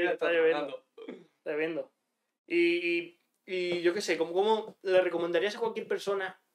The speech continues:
Speaker 2: eh, meterse otra vez a, a la hostelería? Tú imagínate, er-, eres mi hermano que tiene veintiún años, eh, dices, "Oye, ¿te metes a hostelería o no?".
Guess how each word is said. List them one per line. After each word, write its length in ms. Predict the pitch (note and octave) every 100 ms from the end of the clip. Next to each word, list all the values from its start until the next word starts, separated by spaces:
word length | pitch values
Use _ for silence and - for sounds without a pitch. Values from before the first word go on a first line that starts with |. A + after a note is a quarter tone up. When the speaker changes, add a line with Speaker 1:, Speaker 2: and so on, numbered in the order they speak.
| - -
Speaker 2:
eh, 540 | F3 F3 F3 E3+ E3
meterse 420 | D#3+ D#3+ E3+ D#3+
otra 160 | E3 D#3
vez 220 | D#3+ D#3
a, 360 | D#3 D3+ D3+ D3 C#3+ -
a 80 | D#3
la 60 | D3+
hostelería? 560 | D3+ D#3 D#3 E3+ G#3+
Tú 60 | F#3+
imagínate, 460 | F3+ F3+ E3+ D#3+ - _ _ -
er-, 240 | G3+ A3+ A3+
eres 480 | A#3 A#3+ A#3 - _ _ _ _ _ _ _ _ _ -
mi 180 | F#3 G#3
hermano 300 | G#3 A#3+ A#3
que 60 |
tiene 140 | A3 A3
veintiún 280 | G#3+ G#3+
años, 380 | F#3 E3+ D#3 D#3
eh, 200 | E3+ E3
dices, 440 | E3 D#3 D#3 - _
"Oye, 400 | F#3 F3+ - - _ _ _ _ _ _ _ _ _
¿te 100 | G3+
metes 200 | A3 C4
a 60 | B3
hostelería 380 | A#3+ A#3+ C#4+ A#3
o 40 |
no?". 140 | E3